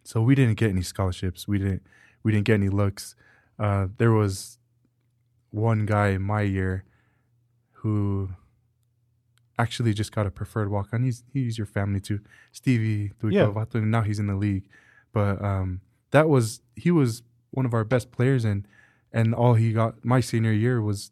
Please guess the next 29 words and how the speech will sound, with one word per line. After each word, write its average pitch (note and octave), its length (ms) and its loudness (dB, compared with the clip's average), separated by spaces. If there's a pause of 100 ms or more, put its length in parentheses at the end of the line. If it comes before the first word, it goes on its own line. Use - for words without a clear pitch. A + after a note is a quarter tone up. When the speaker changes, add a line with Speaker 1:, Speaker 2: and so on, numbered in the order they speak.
Speaker 1:
a G2+ 100 -4
preferred G#2+ 460 -4
walk-on, G2+ 460 -4
you F#2+ 60 -2
know, A2 220 -4 (520)
um, G#2 280 -2
up A2 140 -8
at G2+ 140 -4
the G2+ 80 -6
U. A#2 220 -2
And G2 120 -4
so, G2 340 -4 (600)
um, G2 400 -2 (140)
for A2+ 160 2
the G#2 100 0
rest B2 240 0
of G2+ 100 -4
us, G#2 220 -2
we A2+ 100 2
were G#2 200 0
like, F#2+ 260 -2 (1120)
you A2 120 -2
know, G2 320 -4 (120)
"What A2+ 240 2
is A2 480 -2
football G#2+ 320 -2
after G2+ 520 -4
high G2+ 120 -2
school?" G2+ 360 -6